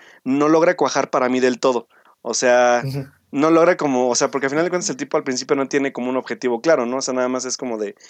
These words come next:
Speaker 1: pues buscas la carta y me vale madre que el, que se la entregues a quien sea, pero se la das, ¿no?
Speaker 2: Es muy escéptico. Ujú.
Speaker 1: Entonces, ese escepticismo no me acaba de cuadrar que se le haya quitado al final de la película, por ejemplo. Pero digo, a final de
Speaker 2: Sí, no, ni a
Speaker 1: cuentas,
Speaker 2: mí.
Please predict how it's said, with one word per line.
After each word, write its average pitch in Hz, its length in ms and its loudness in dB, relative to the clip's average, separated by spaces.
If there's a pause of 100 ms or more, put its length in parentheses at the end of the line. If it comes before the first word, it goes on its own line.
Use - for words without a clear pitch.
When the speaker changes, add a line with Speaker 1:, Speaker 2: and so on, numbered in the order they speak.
(340)
Speaker 1:
pues 127 140 -4
buscas 175 280 0
la 135 120 2
carta 139 280 0
y 156 40 2
me 131 100 0
vale 131 200 4
madre 127 280 -2
que 113 100 -6
el, 107 200 -8
que 113 140 -8
se 117 100 -6
la 117 60 -6
entregues 123 280 -4
a 117 60 -10
quien 113 160 -8
sea, 120 120 -4
pero 123 140 -2
se 110 100 -4
la 107 120 -2
das, 127 180 0
¿no? 135 220 -8
Speaker 2:
Es 147 140 -4
muy 156 140 -4
escéptico. 139 640 -6
Ujú. 135 260 -12 (160)
Speaker 1:
Entonces, 160 540 0 (160)
ese 175 180 2
escepticismo 165 600 0
no 165 340 2
me 170 160 0
acaba 160 460 2
de 131 160 0
cuadrar 127 480 2
que 147 100 -4
se 127 120 -4
le 117 120 2
haya 131 180 2
quitado 120 300 -2
al 117 80 -2
final 117 220 -6
de 113 60 0
la 113 100 0
película, 127 360 -2
por 107 120 -4
ejemplo. 117 280 -8 (1160)
Pero 139 300 4
digo, 147 360 4
a 139 80 2
final 160 180 2
de 190 60 -2
Speaker 2:
Sí, 190 80 -2
no, 180 60 4
ni 170 40 2
a 160 40 -2
Speaker 1:
cuentas, 190 200 0
Speaker 2:
mí. 156 180 -6